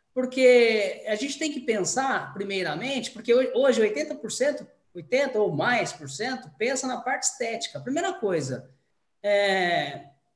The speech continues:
ele pensa no exercício, ele não pensa na qualidade de vida, né? E vinte por cento entra na academia pra saúde. Só que é aquilo, a, a busca pela estética,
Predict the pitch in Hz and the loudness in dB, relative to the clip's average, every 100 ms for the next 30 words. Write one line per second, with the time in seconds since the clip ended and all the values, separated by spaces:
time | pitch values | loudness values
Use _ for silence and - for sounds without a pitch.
0 | _ 247 269 - 233 277 294 359 359 - | _ -2 0 0 0 0 -2 -2 -6 -8
1 | - 226 247 285 311 330 - 247 233 - | -12 -8 -2 -2 -2 -4 -4 -6 -8 -12
2 | _ _ _ 240 269 311 302 285 302 285 | _ _ _ -6 -2 -2 -2 0 0 0
3 | 233 - 196 160 151 117 - - _ _ | -4 -4 -4 -4 -6 -8 -12 -20 _ _
4 | 139 131 120 - - _ _ _ _ - | -14 -12 -12 -14 -20 _ _ _ _ -8
5 | 139 208 - - _ - 254 262 233 254 | -6 -6 -8 -20 _ -4 0 2 0 0
6 | 392 311 - 247 - 311 359 311 202 240 | 0 -2 -2 -2 0 2 0 0 0 -2
7 | 247 247 233 233 202 208 277 302 330 - | -2 -2 -2 -4 -4 -4 -6 -4 -4 -6
8 | - 320 277 165 - - _ _ _ - | -4 -6 -4 -8 -14 -20 _ _ _ -8
9 | - 262 349 403 403 294 254 139 139 220 | -2 -2 0 -2 -2 -2 -2 -4 -8 -2
10 | 240 - - - - _ - 202 170 311 | 0 0 -8 -18 -20 _ -4 -4 0 4
11 | 415 - - 175 139 135 - 285 330 - | 4 2 0 -2 -2 -4 -2 -2 -2 -6
12 | 156 120 - | -8 -8 -12